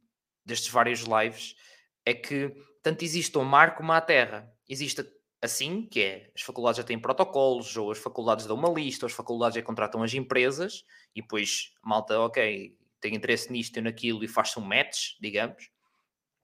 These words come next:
Como existe faculdades, que é tipo,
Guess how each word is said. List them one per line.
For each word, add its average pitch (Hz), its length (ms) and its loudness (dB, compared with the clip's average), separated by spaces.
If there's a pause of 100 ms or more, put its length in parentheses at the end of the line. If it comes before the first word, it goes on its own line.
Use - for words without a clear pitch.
(200)
Como 175 160 4
existe 117 300 -2
faculdades, 131 720 4 (520)
que 139 120 2
é 127 80 4
tipo, 127 640 -8